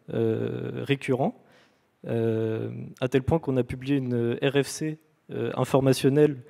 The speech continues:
euh, concernant spécifiquement les implémentations D N S qu'on a trouvées dans ces, euh, piles T C P I P. Et on verra ça plus en détail dans la partie suivante. Euh, ensuite, pour la méthodologie qu'on a utilisée, euh,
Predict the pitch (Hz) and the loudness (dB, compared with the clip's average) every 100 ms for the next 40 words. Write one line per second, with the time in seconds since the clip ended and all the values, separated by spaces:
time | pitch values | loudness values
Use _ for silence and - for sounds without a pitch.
0 | - - _ _ - 120 135 - 139 143 | -20 -20 _ _ -4 -2 -2 0 0 0
1 | - 139 - - 131 147 139 123 123 - | 0 -4 -4 -6 -4 0 0 0 -4 -4
2 | 127 127 127 135 127 127 135 107 - - | -4 -2 -2 -2 2 2 4 -2 -4 -8
3 | 120 117 113 - 127 131 120 117 - 117 | -4 -4 -4 -6 -2 -2 -2 -8 -8 -6
4 | 110 110 113 113 120 _ _ _ _ _ | -6 -8 -10 -12 -16 _ _ _ _ _
5 | - 113 110 107 143 139 131 127 120 113 | -8 -4 -4 -4 -6 -2 -2 -2 0 0
6 | 120 175 - - _ _ _ _ _ - | 2 0 -4 -20 _ _ _ _ _ 0
7 | 135 135 127 120 117 117 117 120 127 127 | 4 4 4 0 0 -2 -4 2 4 6
8 | 120 139 131 131 123 117 139 127 117 117 | 4 0 0 -4 -4 -4 0 0 0 -2
9 | 110 113 - 117 139 - - _ _ _ | -8 -10 -10 -8 -8 -12 -20 _ _ _
10 | _ _ _ _ _ _ _ _ - 123 | _ _ _ _ _ _ _ _ -4 2
11 | 117 117 123 - 180 151 139 131 147 151 | 4 4 2 -2 0 4 6 6 4 4
12 | 151 151 170 143 131 127 131 131 151 175 | 6 6 2 2 2 2 -2 0 2 0
13 | - - _ 120 113 113 117 117 117 | -2 -14 _ -2 0 0 -2 -4 -8